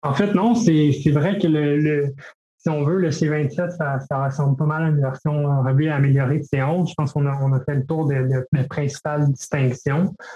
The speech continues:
Euh, sinon, les, les gens peuvent toujours, euh, sur le, le, mon cabinet B L G, on a publié différentes ressources,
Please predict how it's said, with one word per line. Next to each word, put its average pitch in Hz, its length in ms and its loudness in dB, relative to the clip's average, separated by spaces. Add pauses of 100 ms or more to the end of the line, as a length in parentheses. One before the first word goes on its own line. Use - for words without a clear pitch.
(260)
Euh, 123 360 2 (140)
sinon, 135 300 0
les, 127 180 2
les 127 160 2
gens 139 140 0
peuvent 139 180 -2
toujours, 139 340 0
euh, 127 180 0
sur 127 200 -2
le, 127 280 0 (500)
le, 135 560 0 (120)
mon 131 140 -2
cabinet 131 360 0
B 135 80 2
L 131 200 0
G, 120 100 0
on 143 120 0
a 131 80 0
publié 135 280 0
différentes 135 420 -4
ressources, 147 340 -4